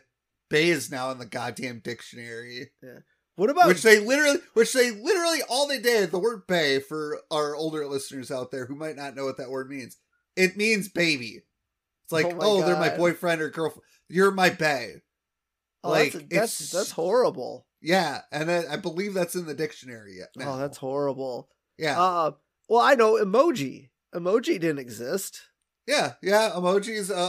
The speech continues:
Speaker 1: a newer word. I think that started, uh, I mean,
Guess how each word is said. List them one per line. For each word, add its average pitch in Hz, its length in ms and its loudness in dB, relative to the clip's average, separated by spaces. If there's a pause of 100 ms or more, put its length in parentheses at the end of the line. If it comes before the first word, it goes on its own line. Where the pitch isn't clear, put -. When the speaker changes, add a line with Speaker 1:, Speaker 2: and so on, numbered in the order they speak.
(100)
Speaker 1:
a 160 240 0
newer 156 300 -6
word. 147 360 -8
I 147 100 -6
think - 380 -8
that 156 360 -2
started, 170 1300 -4 (1120)
uh, 127 840 -8
I 139 100 -12
mean, 139 580 -10